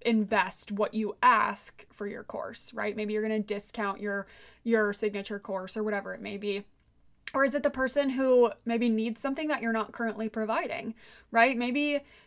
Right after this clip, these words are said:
maybe they need something that you don't have right now. Maybe it's one-on-one sessions, you know, maybe it's a new course entirely.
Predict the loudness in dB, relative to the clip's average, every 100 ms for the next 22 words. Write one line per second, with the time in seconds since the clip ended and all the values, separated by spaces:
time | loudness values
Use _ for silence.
0 | -8 -2 0 0 -2 -4 _ _ _ _
1 | 2 4 4 2 0 -2 -2 0 0 2
2 | 2 2 2 0 -4 0 0 0 0 2
3 | 4 2 2 0 2 2 -2 -2 -8 -6
4 | -4 -4 -2 -2 -2 -2 -2 -2 -2 -2
5 | -4 -6 -16 -20 -10 0 2 2 0 -4
6 | 0 0 2 0 0 0 -4 0 2 2
7 | 0 -2 -2 -4 -2 -4 -4 -2 0 2
8 | 2 2 0 -2